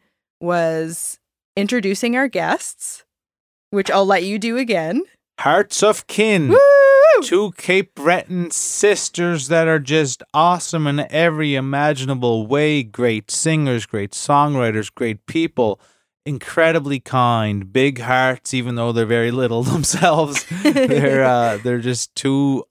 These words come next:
Speaker 2: awesome girls who are, who are kinda just getting really,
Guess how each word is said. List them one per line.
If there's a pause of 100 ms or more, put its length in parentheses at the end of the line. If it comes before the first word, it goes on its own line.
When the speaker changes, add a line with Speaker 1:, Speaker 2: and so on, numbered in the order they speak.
Speaker 2:
awesome
girls
who
are, (880)
who
are (140)
kinda
just
getting
really,